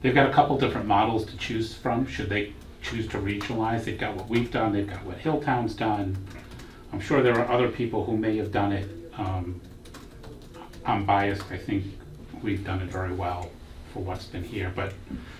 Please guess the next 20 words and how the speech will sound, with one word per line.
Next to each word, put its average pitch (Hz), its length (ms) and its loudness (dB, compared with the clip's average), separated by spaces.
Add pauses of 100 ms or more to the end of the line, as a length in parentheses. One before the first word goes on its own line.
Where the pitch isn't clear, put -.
(240)
to 117 100 0
your 107 140 4
point 110 180 4
earlier, 98 440 8 (120)
it 117 80 0
was, 117 360 2 (480)
this 156 280 6
was 147 140 8
not 143 200 12
a, 123 280 10 (500)
a 113 40 2
three-month 127 600 8
solution. 113 580 4
This 120 180 4
was 95 220 4
years 95 840 6 (680)
of 104 260 -2
planning 117 560 4
to 95 120 -4
get 104 340 0